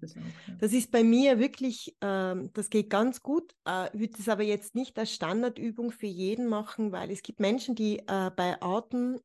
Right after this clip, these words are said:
Speaker 2: äh,
Speaker 1: Ja.
Speaker 2: sozusagen wie eigentlich aktivierter werden, die das sehr unangenehm empfinden. Ich mach das wahnsinnig gern.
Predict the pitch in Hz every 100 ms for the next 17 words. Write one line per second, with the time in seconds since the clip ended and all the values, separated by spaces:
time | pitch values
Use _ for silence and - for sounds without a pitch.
0 | _ 202 196 202 190 170 185 185 185 180
1 | 214 - _ _ - - _ - - _
2 | - 208 220 220 - _ _ 208 208 208
3 | 190 262 277 240 233 302 220 214 - -
4 | 220 226 - 233 285 277 254 254 262 254
5 | 247 277 - - 285 339 - 220 214 202
6 | - 196 208 214 208 180 208 220